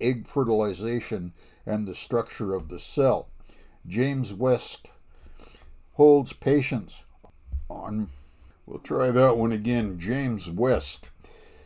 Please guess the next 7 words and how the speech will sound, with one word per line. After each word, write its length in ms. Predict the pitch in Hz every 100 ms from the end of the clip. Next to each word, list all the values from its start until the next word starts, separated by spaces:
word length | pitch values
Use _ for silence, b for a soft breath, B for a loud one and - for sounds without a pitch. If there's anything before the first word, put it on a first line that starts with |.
| b b
He 160 | 117 123
holds 440 | 120 202 185 139
patents 580 | - 147 151 - 127 107
on 180 | 117 110
microphones 960 | 123 131 139 117 - 107 104 107 - -
and 180 | 98 87 _ b b b b
techniques 800 | - 143 131 123 127 110 - -